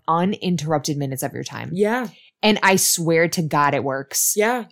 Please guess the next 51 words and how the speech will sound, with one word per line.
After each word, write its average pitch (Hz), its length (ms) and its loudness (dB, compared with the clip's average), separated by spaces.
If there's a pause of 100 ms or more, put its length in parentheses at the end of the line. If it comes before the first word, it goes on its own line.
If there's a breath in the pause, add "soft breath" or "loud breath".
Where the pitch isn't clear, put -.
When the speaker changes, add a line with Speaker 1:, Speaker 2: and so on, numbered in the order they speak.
Speaker 1:
I, 170 200 2
like, 190 320 2
I 185 80 4
usually 202 340 4
try 185 160 0
to 180 60 2
do, 170 140 2
like, 156 160 2
a 139 40 -6
half 151 300 -2
hour. 139 420 0 (280 soft breath)
I 170 100 2
don't 160 360 0
have 165 220 4
my 147 140 2
phone 175 300 0
near 196 220 0
me, 202 300 -2
Speaker 2:
Yeah. 160 280 -10
Speaker 1:
nothing, 196 580 0 (240 soft breath)
because 226 200 2
that's 330 160 6
another 190 280 4
big 165 240 2
thing 165 180 2
that, 160 160 2
and 175 160 0
I've 165 160 0
really 185 240 2
tried 151 420 -2
to, 147 460 -2 (540)
the 190 180 0
phone 233 340 2
is 170 120 4
a 165 40 4
big 156 280 0
distraction, 143 760 -2 (340)
it, 202 240 2
or 214 100 8
it 190 100 2
can 185 280 2
be. 143 200 -2
And 175 140 0
I've 170 160 2
really, 175 280 2
really 160 340 2
tried 147 380 0
to 156 100 -6
work 139 300 -6
on 175 160 2
that. 196 380 0